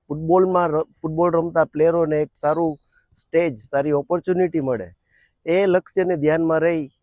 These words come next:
અને સાયન્સ, અ, જામનગરના સેન્ટ ઝેવિયર્સ સ્કૂલમાં સેન્ટ ફ્રાન્સિસ સેન્ટ ઝેવિયર્સ ફૂટબોલ ટુર્નામેન્ટનું આજે આયોજન કરેલ છે, જેમાં જામનગરના સારા સારા પસંદીદા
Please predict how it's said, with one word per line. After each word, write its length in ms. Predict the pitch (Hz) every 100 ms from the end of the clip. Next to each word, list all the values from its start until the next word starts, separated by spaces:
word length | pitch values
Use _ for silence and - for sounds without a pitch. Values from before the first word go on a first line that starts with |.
| -
અને 180 | 135 135
સાયન્સ, 380 | - 147 165 156 -
અ, 80 |
જામનગરના 640 | 120 120 135 151 160 160 147
સેન્ટ 300 | 139 147 147
ઝેવિયર્સ 380 | 135 151 151 139
સ્કૂલમાં 600 | - 151 160 139 95 - _ _ _ _
સેન્ટ 240 | - 165 160
ફ્રાન્સિસ 460 | 156 175 - 175 147
સેન્ટ 500 | - _ 156 156 131
ઝેવિયર્સ 420 | 151 160 160 139 - - _ - _ -
ફૂટબોલ 320 | 156 160 156
ટુર્નામેન્ટનું 680 | 147 151 151 151 143 143 135
આજે 140 | 131
આયોજન 400 | 127 135 135 139
કરેલ 300 | 135 139 139
છે, 260 | 127 135 139 _ _ _ _ -
જેમાં 180 | 165 160
જામનગરના 920 | 147 165 175 175 175 170 165 160 147 _ _ _ _ _
સારા 240 | 147 160 175
સારા 440 | 160 165 170 160 -
પસંદીદા 680 | 143 - 185 170 160 131 104